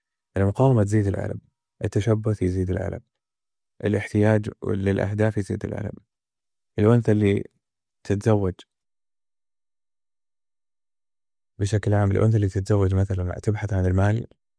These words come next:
راح، آه، في أغلب الأحوال يعني اللي هو هدفها الرئيسي إنها تاخذ ومتجهة للزواج بمنظور مشوه ب-، ب-، بالمال فقط عشان تحسن وضعها المادي.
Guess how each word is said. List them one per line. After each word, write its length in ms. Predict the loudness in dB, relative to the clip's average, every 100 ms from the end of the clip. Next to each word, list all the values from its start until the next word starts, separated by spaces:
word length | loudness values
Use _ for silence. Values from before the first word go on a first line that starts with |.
| _ _ _ _ _ _ _ _ _ _ _ _ _ _ _ _ _ _ _ -4
راح، 400 | -2 -2 -6 -20 -4
آه، 440 | 0 2 0 -2 -6 -14 _ _ _ _ _
في 200 | -6 -2
أغلب 240 | 2 4 4
الأحوال 460 | 2 -2 0 0
يعني 200 | 0 -2
اللي 140 | -4 -4
هو 100 | 0
هدفها 320 | 2 2 0
الرئيسي 380 | -2 -2 -4 -6
إنها 260 | -6 -6 -8 _ _ 0
تاخذ 340 | 2 2 -2 -4 _ _ _ _ _ -6
ومتجهة 480 | -4 -2 0 0 0
للزواج 460 | 0 0 2 0
بمنظور 420 | 0 -2 -2 0 -2
مشوه 440 | -2 -4 -4 -4
ب-، 60 | -4
ب-، 440 | -6 -4 -4 -2
بالمال 340 | -2 0 0 -2
فقط 280 | -2 -4
عشان 220 | -4 -6 -6
تحسن 400 | -6 -8 -6 -4
وضعها 300 | -4 -4 -4
المادي. 500 | -4 -4 -4 -6